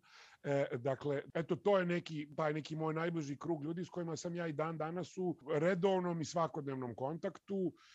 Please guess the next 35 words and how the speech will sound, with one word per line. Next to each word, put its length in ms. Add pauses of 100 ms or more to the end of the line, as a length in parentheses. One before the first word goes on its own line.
(180)
i 200
svakogodišnjem 960
viđanju. 840 (280)
A 160
sad, 300 (260)
e, 280
ako 200
krenem 340
da 80
širim, 520
naravno, 460
tu 160
sad 160
ima 140
još 160
mnogo 260
ljudi 320
s 60
kojima, 420 (140)
koje 180
bi 120
trebalo 520 (420)
pomenuti, 720
ali 220
re-, 140
ajde, 220
recimo, 300
da 80
stanemo 440
ovde, 560
jer 320 (480)
mi 180
kad 220
se 160
viđamo 680